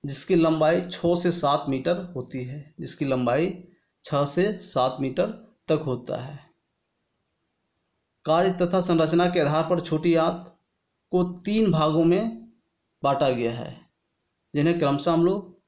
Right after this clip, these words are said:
ग्रहणी, मध्यांतर और शेषा-, शेषांतर कहा जाता है। छोटी आंत के ग्रहणी भाग में भोजन के पाचन में पित्त और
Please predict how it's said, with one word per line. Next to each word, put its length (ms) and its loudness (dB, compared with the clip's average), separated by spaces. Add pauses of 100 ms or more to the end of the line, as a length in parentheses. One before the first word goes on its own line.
(160)
ग्रहणी, 760 0 (320)
मध्यांतर 1000 0 (340)
और 300 0
शेषा-, 480 -4
शेषांतर 560 0
कहा 380 -4
जाता 380 -2
है। 220 -14 (1700)
छोटी 240 0
आंत 280 0 (300)
के 100 0
ग्रहणी 640 2
भाग 600 -2
में 180 0
भोजन 360 2
के 80 -2
पाचन 640 -2 (760)
में 300 2
पित्त 380 -6
और 500 0